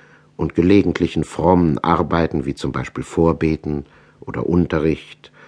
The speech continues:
oder Schofarblasen an hohen Feiertagen. Ihre Familie, das Haus, die Kinder versorgen die Frauen, die einen kleinen Handel mit Kukuruz im Sommer, mit Nafta im Winter,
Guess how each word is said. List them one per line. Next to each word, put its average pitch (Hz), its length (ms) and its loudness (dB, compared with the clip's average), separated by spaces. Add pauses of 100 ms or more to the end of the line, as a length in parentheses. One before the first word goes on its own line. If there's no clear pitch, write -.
(120)
oder - 180 -8
Schofarblasen 82 1000 0
an 82 180 2
hohen 82 220 2
Feiertagen. 62 760 -8 (1000)
Ihre 92 220 4
Familie, 110 640 6
das 65 300 -4
Haus, 117 400 2
die 71 100 -6
Kinder 110 380 4
versorgen 92 480 2
die 92 80 0
Frauen, 67 560 -2 (460)
die 67 100 0
einen 73 180 0
kleinen 78 380 0
Handel 90 240 2
mit 80 180 0
Kukuruz 98 560 0
im 73 120 -2
Sommer, 117 500 2
mit 71 200 -6
Nafta 87 440 0
im 76 180 -2
Winter, 104 400 4